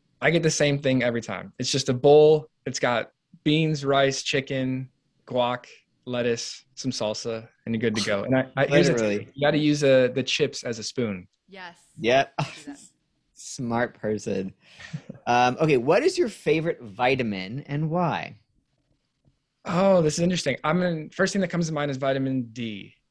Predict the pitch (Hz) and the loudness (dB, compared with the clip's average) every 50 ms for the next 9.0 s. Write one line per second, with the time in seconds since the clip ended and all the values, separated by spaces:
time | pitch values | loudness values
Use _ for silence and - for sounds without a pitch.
0 | _ _ _ _ - 123 120 117 117 113 113 113 107 107 - _ _ _ _ _ | _ _ _ _ -4 0 0 2 2 2 0 0 -2 -4 -8 _ _ _ _ _
1 | _ _ _ _ _ _ _ - - 123 - 143 131 131 127 127 131 139 139 135 | _ _ _ _ _ _ _ -8 -6 -2 2 2 4 4 6 4 4 4 2 0
2 | 151 135 135 143 135 135 135 139 147 147 151 151 151 156 156 156 156 - 165 165 | 0 -2 0 0 2 2 4 4 4 2 2 0 0 -2 -2 -6 -6 -6 -4 -4
3 | 170 165 - - - - - - - _ _ _ _ _ _ _ _ _ - - | -4 -4 -4 -8 -8 -16 -20 -20 -20 _ _ _ _ _ _ _ _ _ -8 -4
4 | 151 147 147 143 143 147 147 151 165 165 165 160 156 160 165 160 156 - - 175 | -2 0 0 0 0 -2 -2 -2 0 2 2 2 2 2 -2 -4 -6 -6 -6 -6
5 | 170 180 196 196 - - - 131 120 120 117 117 113 113 113 113 - _ - 131 | -6 -6 -6 -8 -10 -8 -2 0 2 2 2 2 0 -2 -4 -8 -12 _ -6 -4
6 | 127 127 127 127 113 - - - - - 147 139 143 147 143 143 147 139 - - | 0 0 0 0 -2 -4 -6 -6 -4 -2 0 0 0 0 0 -2 -2 -2 -6 -8
7 | - - _ - 135 135 135 127 127 143 165 180 175 185 196 202 196 165 131 - | -10 -12 _ -4 -2 -2 0 0 0 0 0 0 0 -2 -2 -2 -4 -6 -8 -8
8 | - 139 143 135 - 127 110 110 - 123 113 113 107 110 110 101 95 92 90 _ | -8 -8 -8 -8 -8 -10 -10 -8 -4 -4 -2 -2 -4 -4 -6 -6 -6 -8 -10 _